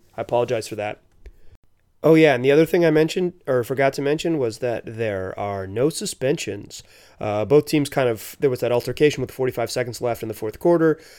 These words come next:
Uh, both teams had people come off the bench, uh, most notably Jamal Murray coming to yell at Enes Kanter, also, uh, a couple other end-of-the-bench guys,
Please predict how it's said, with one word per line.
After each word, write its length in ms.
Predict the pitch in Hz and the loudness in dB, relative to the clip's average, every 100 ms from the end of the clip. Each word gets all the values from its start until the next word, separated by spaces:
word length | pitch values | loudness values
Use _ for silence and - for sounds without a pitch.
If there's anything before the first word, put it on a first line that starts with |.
| - - | -20 -10
Uh, 260 | 101 98 | -6 -4
both 240 | 92 123 - | 0 0 0
teams 560 | 123 117 104 - - - | -4 -4 -6 -10 -14 -12
had 260 | 123 113 101 | -6 -6 -6
people 240 | 120 110 | -10 -10
come 220 | - 110 | -8 -6
off 160 | 107 - | -6 -6
the 80 | 113 | -2
bench, 500 | 143 139 131 - - _ _ _ - | 0 2 0 -8 -12 _ _ _ -12
uh, 220 | 104 101 | -6 -4
most 260 | 110 120 - | 0 -2 0
notably 440 | 117 110 101 107 | -2 -2 -4 -6
Jamal 260 | 104 107 101 | -6 -6 -2
Murray 280 | 117 123 113 | 2 2 0
coming 260 | 113 110 | -6 -6
to 80 | 104 | -6
yell 240 | 107 98 | -6 -4
at 60 | 101 | -6
Enes 260 | 104 98 - | -8 -8 0
Kanter, 440 | 190 165 147 131 | 2 4 2 0
also, 540 | 107 - 101 101 101 - _ _ - | -2 -4 -8 -8 -10 -16 _ _ -12
uh, 260 | 92 90 | -8 -8
a 40 | 90 | -6
couple 260 | 135 120 | -4 -2
other 220 | 117 107 107 | -2 -2 -2
end-of-the-bench 480 | 117 107 110 107 | -2 -4 -6 -6
guys, 520 | - 104 101 104 - | -6 -6 -6 -8 -10